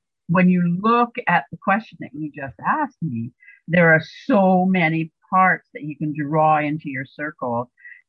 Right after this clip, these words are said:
and, and put into your circle so that you can process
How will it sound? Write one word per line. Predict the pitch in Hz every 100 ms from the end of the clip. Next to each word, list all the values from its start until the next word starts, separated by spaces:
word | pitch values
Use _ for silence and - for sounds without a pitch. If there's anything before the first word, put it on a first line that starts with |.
| -
and, | 147 139 139 147 151 - _ _ _ 151
and | 147 139 - _ -
put | 185 175 -
into | 156 160 -
your | 156 139
circle | - 147 143 143 123 - _ _ _ _
so | - 131
that | 127
you | 151 151 143
can | - 139 131 127 120 _ - -
process | 180 190 - 139